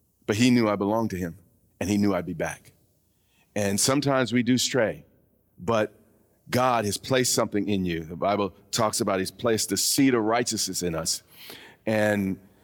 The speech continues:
you know, when we're true to our true north, we can't help coming back to the one who loved us first. We can't help coming back to what's been real and, and what's solid in our, our lives. And this is what I wanted to get to today. You know you belong to him.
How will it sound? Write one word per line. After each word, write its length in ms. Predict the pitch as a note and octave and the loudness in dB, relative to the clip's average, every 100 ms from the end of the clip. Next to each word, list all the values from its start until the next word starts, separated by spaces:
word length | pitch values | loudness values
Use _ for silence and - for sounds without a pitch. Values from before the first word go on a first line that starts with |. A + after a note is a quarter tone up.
| _ - | _ -2
you 120 | A#2 | 2
know, 160 | B2 A#2+ | 4 2
when 140 | A#2 | 4
we're 180 | C#3 C3+ | 4 2
true 420 | - - E3+ F3 | 2 4 6 4
to 160 | D#3 C#3 | 4 0
our 100 | B2 | 0
true 240 | - C#3+ | 2 4
north, 320 | C3 D3+ A#2+ | 6 4 2
we 120 | A#2 D3 | 2 0
can't 340 | C#3+ C#3 A2 | 2 0 2
help 460 | G#2 C#3+ C#3+ - - | 2 2 0 -6 -4
coming 300 | C3+ B2 A2 | 0 2 2
back 340 | A2+ A#2+ - | 2 0 -2
to 120 | - | -2
the 80 | G#2+ | 0
one 200 | G#2 G#2+ | 0 0
who 160 | G#2 G2+ | 2 2
loved 260 | G2+ F#2+ | 2 0
us 140 | F#2 - | -2 -2
first. 400 | - F#2 E2+ - - - - | -2 -4 -4 -10 -14 -20 -8
We 120 | - C#3 | 0 0
can't 300 | C#3 C3+ G#2 | 2 0 0
help 360 | A2 C3 - | 0 0 -2
coming 320 | - B2+ A2+ | -2 0 2
back 340 | G2 A2+ G#2 - - - | 2 0 0 -6 -18 -6
to 140 | - | -2
what's 420 | G2+ G#2 G2+ - - - - | 0 2 0 -2 -8 -12 -10
been 300 | G2+ G#2 G2+ | -2 2 2
real 460 | G#2+ B2 A2+ F#2+ F2 | 4 4 4 2 -2
and, 180 | E2+ E2 | -4 -6
and 260 | E2+ D2+ | -6 -6
what's 200 | F2 F2+ - | -4 -2 0
solid 560 | - A#2+ A2 F#2+ E2 - - - | 0 2 2 0 -2 -10 -18 -2
in 200 | A2 G2+ | 0 0
our, 320 | F#2+ F2+ F2 - - | -2 -4 -4 -8 -6
our 140 | G2 | -4
lives. 320 | F#2 F#2+ F2 F#2+ | 0 0 0 2
And 80 | |
this 140 | C#3+ F#3 | 2 2
is 60 | |
what 160 | F3+ D3 | 0 2
I 40 | |
wanted 220 | A#2 A2 G2+ | 2 0 -2
to 60 | |
get 240 | F2 G#2 - | -2 -2 -2
to 120 | G2 | -4
today. 440 | - F2 E2 D2+ - - _ _ _ _ _ _ _ _ | -4 -2 -2 -2 -8 -20 _ _ _ _ _ _ _ _
You 220 | G#2+ D3+ | 0 4
know 240 | D#3 C#3 A#2 | 4 4 2
you 140 | G#2+ | 0
belong 340 | F#2+ G2 G#2 G2+ | 0 0 0 -2
to 80 | |
him. 180 | F2 D#2+ | -8 -12